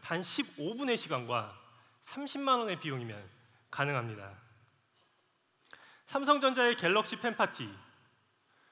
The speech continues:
국회의 열린음악회, 롯데월드타워 불꽃축제,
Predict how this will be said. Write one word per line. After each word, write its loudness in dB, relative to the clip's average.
국회의 0
열린음악회, 0
롯데월드타워 4
불꽃축제, -6